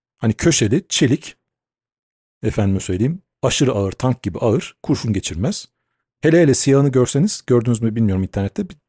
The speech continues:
bildiğin iki bin otuz yılının Z P T'si araba.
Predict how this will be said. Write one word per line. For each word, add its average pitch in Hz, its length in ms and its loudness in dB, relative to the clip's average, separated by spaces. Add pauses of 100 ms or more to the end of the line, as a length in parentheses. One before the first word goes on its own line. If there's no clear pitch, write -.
(140)
bildiğin 165 380 0
iki 160 340 -6
bin 123 340 -2
otuz 123 420 -6
yılının 107 360 -2
Z 208 140 -2
P 233 140 -6
T'si - 340 -8
araba. 82 260 -8